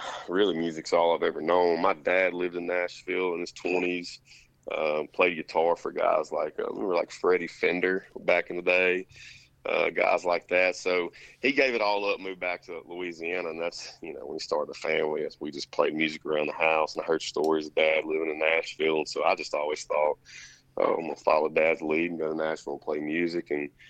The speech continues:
never really grew out of that. So, uh, nineteen, I moved to Nashville, lucked up and got a record deal really quick, and, um,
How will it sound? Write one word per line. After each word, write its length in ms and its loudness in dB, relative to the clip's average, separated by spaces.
never 240 4
really 220 2
grew 220 2
out 180 4
of 80 -4
that. 300 0
So, 460 -2
uh, 280 -6
nineteen, 680 2
I 80 0
moved 280 -4
to 80 -10
Nashville, 760 -4
lucked 400 2
up 260 2
and 80 -10
got 120 -4
a 40 -8
record 380 -6
deal 360 -2
really 300 4
quick, 760 0
and, 300 -6
um, 340 -6